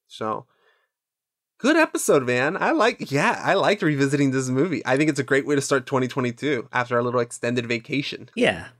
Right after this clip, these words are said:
Speaker 1: I'm very excited for this year. I think we're gonna do a lot of films, man. Next week,
Speaker 2: Oh,
Speaker 1: we're
Speaker 2: yeah.
Speaker 1: gonna be doing, or ne-, next, uh, next episode we're gonna be doing is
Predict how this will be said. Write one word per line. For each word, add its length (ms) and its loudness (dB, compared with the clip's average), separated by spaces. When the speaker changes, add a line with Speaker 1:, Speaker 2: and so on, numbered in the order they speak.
Speaker 1:
I'm 140 -2
very 200 0
excited 320 -2
for 100 -6
this 220 -10
year. 280 -6
I 100 -2
think 200 -6
we're 80 0
gonna 160 -2
do 180 -2
a 20 4
lot 320 0
of 80 -4
films, 520 -4
man. 260 -8
Next 320 -4
week, 240 -2
Speaker 2:
Oh, 120 4
Speaker 1:
we're 80 4
Speaker 2:
yeah. 80 2
Speaker 1:
gonna 100 -2
be 80 -6
doing, 240 -4
or 120 -2
ne-, 180 -8
next, 220 -16
uh, 300 -4
next 240 -4
episode 340 -2
we're 80 -6
gonna 140 -4
be 100 -8
doing 260 -6
is 600 -8